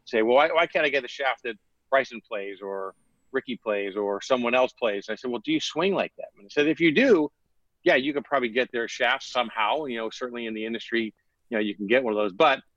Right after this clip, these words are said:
most people don't swing like that, you know?" So, <laughs> you know, it, it's,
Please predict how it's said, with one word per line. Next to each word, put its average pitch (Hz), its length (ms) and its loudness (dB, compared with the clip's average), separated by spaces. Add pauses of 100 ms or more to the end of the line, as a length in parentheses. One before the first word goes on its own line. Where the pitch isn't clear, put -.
(340)
most 135 340 2
people 123 340 0
don't 120 240 -2
swing 131 300 -6
like 95 220 -12
that, - 200 -14
you 117 140 -6
know?" 107 120 0
So, 117 340 -2
<laughs> - 760 0
you 135 100 0
know, 127 120 6
it, 120 140 2
it's, - 280 -6